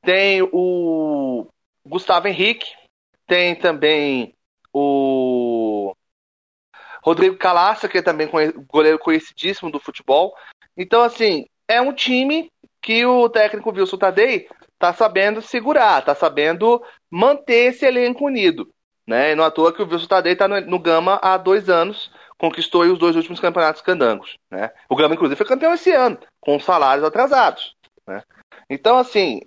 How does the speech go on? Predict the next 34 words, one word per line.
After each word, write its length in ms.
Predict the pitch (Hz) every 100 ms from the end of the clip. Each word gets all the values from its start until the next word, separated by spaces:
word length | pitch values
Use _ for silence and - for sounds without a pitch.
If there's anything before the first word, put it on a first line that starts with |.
| -
é, 680 | 135 135 131 123 117 113 -
é 160 | 160
difícil 680 | 202 311 - 294 370 - - _ _ _ -
da 100 | 156
gente 220 | 160 190
tirar 240 | - 202
uma 140 | 196 202
conclusão 400 | 202 190 180 196
e 40 |
falar 240 | 202 196 190
assim: 300 | 185 156 160
olha, 320 | 180 123 104 _ _ _
o 120 | 147
Gama 500 | 143 208 269 147 104 - _ _
está 480 | - - 196 196 180
assim 560 | 175 165 - 240 269 294
por 240 | - 269
esse 240 | 262 254 254
motivo. 560 | 254 - 269 101 - _ _ _ _ _ _ _ _ _ -
É 140 | 277
garra 240 | 269 254 254
dos 120 | 233
jogadores. 520 | 247 254 185 156 143
Eu 120 | 180
acho 220 | 196 202 -
que 80 |
a 100 | 214
única 300 | 196 202 208
explicação 840 | 208 - 214 - 190 - 185 196 226
é 140 | 185
essa, 220 | 120 120
porque 240 | - 131 147
você 240 | 139 160
jogar 440 | 196 160 127 -